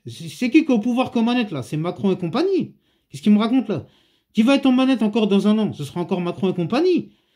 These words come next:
Donc, euh, qui se réveille, qui s'attaque aux bonnes personnes, là. Il est en retard, là. Il est, il est vingt ans en arrière, le gars, là. Putain, mais non, mais c'est pas possible de voir des, d'entendre autant d'âneries à la seconde, là. Bon, pour les trois dernières minutes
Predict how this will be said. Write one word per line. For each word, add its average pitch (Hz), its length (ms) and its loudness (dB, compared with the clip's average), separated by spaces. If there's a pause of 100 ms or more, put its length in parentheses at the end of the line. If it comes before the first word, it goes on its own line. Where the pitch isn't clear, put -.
(220)
Donc, 165 200 -4
euh, 165 80 0
qui 180 140 -8
se 202 120 -10
réveille, 247 360 2
qui 202 100 -12
s'attaque 214 340 -4
aux 208 40 2
bonnes 233 220 0
personnes, 262 380 -2
là. 190 120 0
Il 165 120 0
est - 20 -2
en 196 80 0
retard, 302 300 -2
là. 180 160 -2
Il 156 100 -4
est, 202 200 2
il 165 80 -4
est 151 40 -2
vingt 220 240 -2
ans 294 80 0
en 294 80 0
arrière, 294 320 -2
le 196 80 2
gars, 170 160 -2
là. 113 160 -8 (800)
Putain, 226 760 -2
mais 180 200 -2
non, 220 180 -2
mais 135 80 -2
c'est - 220 -10
pas 139 100 -8
possible 196 380 -2
de 135 60 -8
voir 139 160 -6
des, 143 280 -8
d'entendre 147 920 -6 (380)
autant 202 300 0
d'âneries 190 420 2
à 180 80 0
la 180 120 0
seconde, 196 280 0
là. 202 180 -2 (640)
Bon, 170 220 -2
pour 160 180 -8
les 175 120 -2
trois 208 160 -2
dernières 202 300 2
minutes 202 460 2